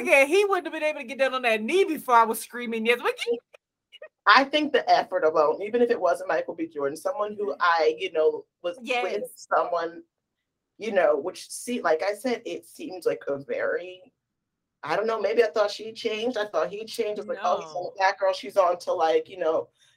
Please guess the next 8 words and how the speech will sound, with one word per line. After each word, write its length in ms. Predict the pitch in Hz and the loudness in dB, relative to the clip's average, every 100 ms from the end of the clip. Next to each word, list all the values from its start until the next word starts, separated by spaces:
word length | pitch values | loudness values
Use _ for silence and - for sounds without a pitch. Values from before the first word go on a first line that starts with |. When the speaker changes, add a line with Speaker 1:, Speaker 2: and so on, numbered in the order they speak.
| _ | _
Speaker 2:
the" 80 | 180 | 2
Speaker 1:
No. 400 | 180 156 101 90 _ _ _ _ _ _ _ _ | 4 4 2 -6 _ _ _ _ _ _ _ _
She 240 | - 233 | -20 -16
was 160 | 214 180 | -14 -14
never 260 | 175 156 151 | -14 -14 -16
in 220 | 143 151 | -20 -20
it. 160 | 156 151 _ _ _ _ _ _ _ _ _ - | -20 -20 _ _ _ _ _ _ _ _ _ -12
Never. 500 | 180 170 165 165 | -8 -8 -10 -14